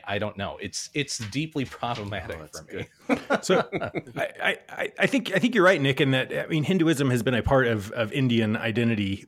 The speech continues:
Speaker 3: for, uh, you know, since its, since its independence in, in a lot of ways. But I also, I think you're also right in that this is, this is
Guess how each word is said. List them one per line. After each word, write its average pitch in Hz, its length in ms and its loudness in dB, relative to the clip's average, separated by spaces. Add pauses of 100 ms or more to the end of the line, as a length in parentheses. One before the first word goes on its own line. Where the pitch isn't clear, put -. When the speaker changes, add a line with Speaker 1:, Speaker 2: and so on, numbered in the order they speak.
Speaker 3:
for, 110 720 2
uh, - 160 -8
you 127 100 -2
know, 90 100 -2
since 113 300 0
its, - 460 -4
since 110 300 -4
its - 180 -4
independence 123 640 0
in, 101 100 -8
in 113 160 -6
a 107 60 0
lot 101 160 0
of 98 40 -4
ways. 92 280 -4 (340)
But 156 120 4
I 151 80 8
also, 165 200 4
I 160 60 4
think 156 180 4
you're 151 120 8
also 143 180 6
right 120 180 4
in 117 100 2
that 120 120 2
this 139 160 2
is, 123 200 0
this 135 280 -4
is 101 260 -4